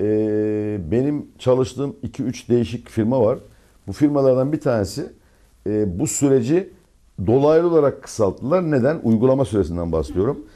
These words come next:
Speaker 1: Biz eskiden, e, işte iki milimetre, iki nokta sekiz, üç, dört şeklinde frezler kullanırken şimdi birinci freze girip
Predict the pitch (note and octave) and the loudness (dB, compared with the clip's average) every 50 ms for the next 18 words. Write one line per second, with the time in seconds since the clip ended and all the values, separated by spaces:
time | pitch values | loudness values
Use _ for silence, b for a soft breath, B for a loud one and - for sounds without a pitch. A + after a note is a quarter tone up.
0 | b b b _ - G#2+ D3 C#3 A2 - A#2 B2+ B2 - - C#3 C#3+ D3 D3+ E3 | b b b _ -2 0 0 0 0 2 2 2 2 2 0 0 0 2 0 0
1 | - b b b b b b _ _ - G#2+ A2+ A2+ A2+ A2 A2 A2 A2 - - | -2 b b b b b b _ _ -2 0 2 2 4 4 4 2 2 0 -2
2 | - G2+ - A#2+ A#2+ A2+ - - - - A#2 A2+ - D3 C#3 C3 B2+ B2 A#2+ A#2 | -6 -4 0 2 2 2 0 -2 -6 -8 -6 -2 0 0 0 2 2 2 2 2
3 | G#2 F2+ G2+ A#2 A#2+ - - - - - - C#3+ C3 A#2+ A#2+ B2 B2 - - - | 0 0 0 0 0 -2 -4 -8 -10 -6 -4 -4 -2 0 -2 -2 -2 -4 -4 -2
4 | A2+ A2+ A2+ B2 A2+ A2+ - A#2+ A#2+ A#2+ A2+ - - - - G#2+ A#2+ A#2+ A#2+ A#2 | -2 -2 -2 -4 -4 -4 -4 -4 -4 -4 -4 -6 -12 -6 0 4 4 4 4 2
5 | - - - - A#2 A#2 A2+ A2+ A2+ A#2 A#2 A2+ A#2 G#2+ - B B B B B | -2 -12 -6 -4 -2 -2 -2 -2 -4 -2 2 2 2 2 2 B B B B B
6 | B - - - - A2+ A#2 A#2+ A#2 A2+ C3 B2+ - - A#2+ A#2 B2 C3 C#3 B2+ | B -20 -12 -4 0 2 2 4 4 4 4 2 2 0 0 0 0 0 0 0
7 | - B2+ C3+ D3 - - C#3+ C#3 C3+ C#3 D3 C#3+ D3 B B B B E2+ F#2+ B2 | 0 0 0 0 0 0 -2 0 2 0 0 -2 -4 B B B B 0 2 4
8 | C3+ D3 D3+ D#3 A2+ B2+ C#3+ C3+ B2 A#2+ A#2 C3+ D3+ D#3+ - - | 4 4 2 2 2 4 2 2 2 2 2 0 0 0 -2 -6